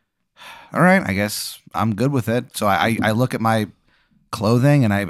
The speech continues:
imagine what I'm gonna look like tomorrow, and I thank the Lord that I've Penelope Dean. Is it, there's, the guy's not up there?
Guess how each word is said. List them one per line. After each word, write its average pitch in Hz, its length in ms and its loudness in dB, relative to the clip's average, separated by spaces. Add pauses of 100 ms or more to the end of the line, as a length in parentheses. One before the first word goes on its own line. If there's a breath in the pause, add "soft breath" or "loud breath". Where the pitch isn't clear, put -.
imagine 110 340 0
what 123 60 4
I'm 123 40 2
gonna 117 160 2
look 113 180 -2
like 113 160 0
tomorrow, 107 480 0
and 110 80 0
I 98 100 -2 (220)
thank 113 220 -4
the 117 80 -8
Lord 104 240 -2
that 110 80 -2
I've 110 280 -4 (560)
Penelope 117 400 -2
Dean. 110 380 -2 (3500)
Is 101 140 -8
it, 107 60 -6
there's, 120 220 0
the 113 160 -2
guy's 113 280 2
not 170 100 2
up 170 120 -2
there? 175 320 -2